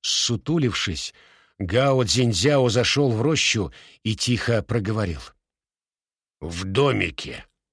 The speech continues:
Я подкрался к окну, там на кане развалился и дрыхнет. Как, как к нему подступиться?" Полицейский заика посмотрел на товарища.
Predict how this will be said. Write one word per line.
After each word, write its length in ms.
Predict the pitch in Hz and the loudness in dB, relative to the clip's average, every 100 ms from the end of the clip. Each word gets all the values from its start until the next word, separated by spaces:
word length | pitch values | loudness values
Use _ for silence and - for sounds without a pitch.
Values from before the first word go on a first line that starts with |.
| _ _ _ _ _ - | _ _ _ _ _ -4
Я 180 | 98 110 | -2 0
подкрался 600 | 120 - 127 127 - 107 | 0 0 2 2 2 0
к 80 | 123 | 0
окну, 560 | 107 113 143 107 - - _ _ - | 0 2 2 2 -4 -16 _ _ -2
там 300 | 123 117 113 | 0 2 2
на 140 | 107 | 0
кане 520 | - 139 131 95 73 - - - | 2 2 2 0 -4 -14 -12 -2
развалился 760 | 107 110 120 120 143 123 107 | 0 2 2 4 4 2 0
и 160 | 98 127 | 0 0
дрыхнет. 680 | 127 120 92 - - - _ _ _ _ _ _ _ _ _ _ _ _ | 2 2 0 -6 -12 -14 _ _ _ _ _ _ _ _ _ _ _ _
Как, 460 | - 160 - - - _ _ _ _ _ - | -2 0 -2 -8 -14 _ _ _ _ _ -2
как 280 | 170 151 - | 0 0 -4
к 140 | - | 0
нему 300 | 139 147 143 | 4 6 4
подступиться?" 880 | - 143 - 160 156 110 - 90 - _ _ _ _ _ _ _ _ _ _ | 2 0 0 0 0 -2 -2 -4 -10 _ _ _ _ _ _ _ _ _ _
Полицейский 640 | 110 113 - 120 104 - | -2 0 2 0 0 -2
заика 420 | 98 113 117 - - | 0 2 2 0 -4
посмотрел 560 | 110 - 104 110 101 | -4 -2 -2 0 0
на 100 | 104 | 0
товарища. 680 | 107 98 90 69 - - | -2 -2 -4 -6 -8 -8